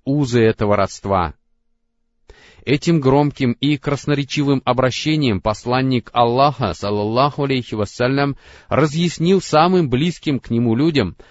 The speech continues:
что отныне основой отношений между ними будет служить вера в это послание,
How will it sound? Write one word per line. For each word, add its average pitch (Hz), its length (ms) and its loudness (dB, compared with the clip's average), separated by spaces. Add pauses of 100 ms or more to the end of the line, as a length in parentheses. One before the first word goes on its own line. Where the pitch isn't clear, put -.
что - 400 0
отныне 143 720 0 (240)
основой 165 720 2
отношений 147 800 0
между 127 340 0
ними 135 300 2
будет 127 320 -2
служить 120 480 -4
вера 120 380 2
в 113 60 0
это 113 200 -4
послание, 107 720 -2